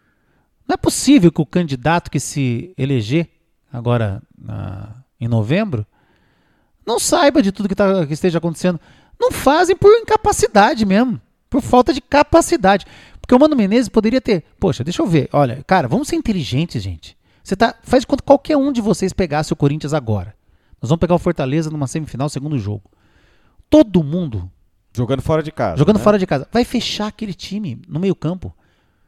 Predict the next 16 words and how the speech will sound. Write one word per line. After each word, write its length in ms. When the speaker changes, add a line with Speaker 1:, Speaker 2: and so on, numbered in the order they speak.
Speaker 1:
Vai 220
jogar. 420
Ah, 240
quem 240
que 60
eu 60
tenho 120
marcador 340
aqui? 120
O 60
Rony? 320
É 120
ele 200
que 100
vai 120
entrar. 360